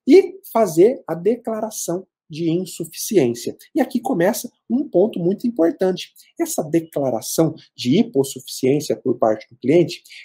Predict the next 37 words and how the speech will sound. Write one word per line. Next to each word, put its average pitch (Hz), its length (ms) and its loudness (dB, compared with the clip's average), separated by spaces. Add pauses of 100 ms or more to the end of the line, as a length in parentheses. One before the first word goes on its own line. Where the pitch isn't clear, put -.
ela 196 140 4
não 226 140 0
precisa 196 580 -2
mais 147 420 0
ser 147 140 2
feita 160 360 0
em 160 60 0
um 165 80 0
documento 165 580 -2
separado. 185 720 -2 (320)
Ela - 140 4
pode 196 240 0
ser 202 140 2
feita 190 360 4 (760)
no 190 140 2
corpo 185 420 4 (300)
da 208 140 2
própria 170 400 0
petição. 165 580 0 (320)
Professor, 226 560 4 (140)
da 185 80 4
onde 247 180 0
que - 140 -14
você 196 240 -2
tirou 147 280 0
isso? 120 280 2
Bom, 131 260 2
o 165 60 2
artigo 240 420 2
noventa 208 480 2
e 165 100 2
nove 151 400 0
do 123 140 -4
Código 151 340 0
de 135 100 -4
Processo - 480 -4
Civil 131 360 2